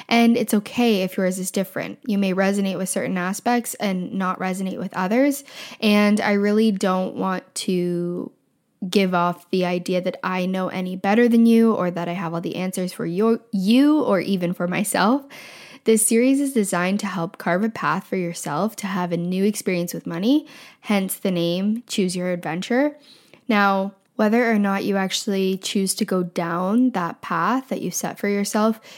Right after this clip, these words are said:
is ultimately up to you. But what we're aiming to recognize here in this series is the element of choice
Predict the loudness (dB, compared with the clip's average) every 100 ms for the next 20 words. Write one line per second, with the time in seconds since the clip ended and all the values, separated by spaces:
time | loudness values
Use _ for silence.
0 | -16 -2 0 2 0 -2 -4 -6 -6 -2
1 | -2 -2 -4 -4 -4 -6 -8 -6 -2 2
2 | 2 0 -6 -20 -20 _ 0 2 4 2
3 | -2 -4 -2 0 0 -2 0 2 4 2
4 | 0 -2 -4 -4 -4 -2 0 -2 -4 -6
5 | -4 -2 -2 -2 -2 -4 -4 -6 -6 -4
6 | -2 0 0 -2 -12 -20 -20 _ 0 2
7 | 0 0 -2 0 0 0 0 -4 -8 -12
8 | _ -12 -4 0 2 0 -4 -12